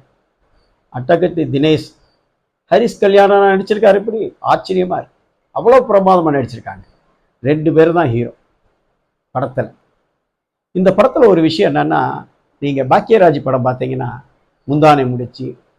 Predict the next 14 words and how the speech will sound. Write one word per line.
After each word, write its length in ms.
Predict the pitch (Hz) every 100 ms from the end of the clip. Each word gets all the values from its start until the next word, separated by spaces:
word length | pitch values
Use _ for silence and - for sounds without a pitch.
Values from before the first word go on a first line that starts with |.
| _ _ _ _ _ _ _ _ _
தூரல் 280 | 196 190 151
நின்னு 200 | 131 131
போச்சு, 340 | 117 120 - 135 - _ _ _ _ _ _
இந்த 120 | 175
மாதிரி 220 | 180 180 165
கதைகள், 540 | 175 214 220 190 180 165 165
படம் 220 | 160 185
உள்ள 140 | 175 156 147
கதைகளை 340 | 143 156 185 160
பார்த்தீங்கன்னா, 460 | 143 147 160 170 131 127 160 - _ _ _ _ _
அவருடைய 300 | 185 202 185 -
படம் 200 | 180 247
ஃபுல்லா 200 | 262 277 208
mostly 400 | 190 202 214